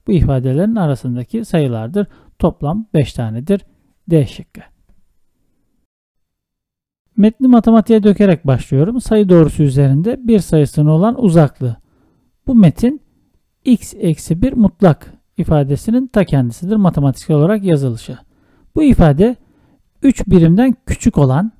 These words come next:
küçüktür üç. Mutlak değerin tanımını gerçekleştirelim. X eksi bir küçüktür üç, büyüktür eksi üç.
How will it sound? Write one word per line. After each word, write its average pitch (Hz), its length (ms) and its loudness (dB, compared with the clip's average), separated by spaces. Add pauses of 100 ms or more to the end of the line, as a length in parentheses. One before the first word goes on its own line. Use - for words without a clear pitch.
(220)
küçüktür 208 560 0 (640)
üç. - 280 -4 (400)
Mutlak 285 380 -4
değerin 226 240 2
tanımını 196 380 4
gerçekleştirelim. 135 1040 -4 (460)
X - 260 0
eksi 170 320 0
bir 214 200 2 (280)
küçüktür - 580 -2
üç, - 280 0 (500)
büyüktür 156 420 4
eksi 151 320 -2
üç. 208 240 -2